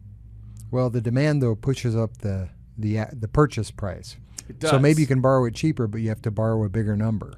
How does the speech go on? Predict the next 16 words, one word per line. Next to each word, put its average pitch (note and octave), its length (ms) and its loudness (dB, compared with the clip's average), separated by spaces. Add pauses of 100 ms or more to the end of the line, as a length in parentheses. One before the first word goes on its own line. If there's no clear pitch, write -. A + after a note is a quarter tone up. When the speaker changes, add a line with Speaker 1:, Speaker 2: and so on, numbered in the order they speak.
(100)
Speaker 2:
Right. G#2+ 360 -10 (420)
So F#3+ 420 -2 (680)
none, G#3 360 -2
there's, G3 260 -4
you A#3+ 140 -10
know, G3 180 -8
none A3+ 220 -6
of A3+ 80 -8
this E3+ 180 -6
is - 180 -8 (120)
a - 80 -14 (180)
sure F3 400 -4
thing D#3 280 -4
kind C#3 220 -8
of A2+ 80 -8
stuff, F#3+ 400 -8